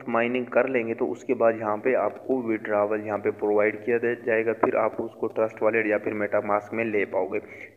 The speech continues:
इसके लिए शर्त है कि आपको minimum जो है आप एक month तक mining आपको करनी पड़ेगी। And उसके बाद यहाँ पे अगर स्टेकिंग की बात करते हैं तो यहाँ पे हम stake पे आते हैं।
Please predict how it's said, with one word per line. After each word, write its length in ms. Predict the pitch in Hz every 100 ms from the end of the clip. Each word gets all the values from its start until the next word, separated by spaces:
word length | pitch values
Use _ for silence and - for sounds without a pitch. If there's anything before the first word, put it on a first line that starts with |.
| -
इसके 220 | 131 156
लिए 120 | 151
शर्त 320 | 139 131 135
है 120 | 139 127
कि 80 |
आपको 380 | 123 110 - 123
minimum 460 | 117 120 127 131 117
जो 100 | 117
है 100 | 107
आप 240 | 101 110 -
एक 160 | 113
month 300 | 113 107 107
तक 200 | 107 117 117
mining 460 | 107 107 107 110
आपको 400 | 98 101 - 127
करनी 500 | 127 - 104 110 107
पड़ेगी। 680 | 104 98 98 101 101 107 110 - - - - 120
And 120 | 127
उसके 200 | 135 160
बाद 160 | 147
यहाँ 180 | 139 135
पे 80 | 131
अगर 160 | 123 123
स्टेकिंग 560 | - - 120 123 139
की 80 | 131
बात 200 | 135 127
करते 260 | 135 127 123
हैं 80 | 117
तो 40 |
यहाँ 140 | 110
पे 120 | 107 107
हम 120 | 104
stake 420 | - 120 120 120
पे 80 | 131
आते 220 | 113 120
हैं। 420 | 123 147 - -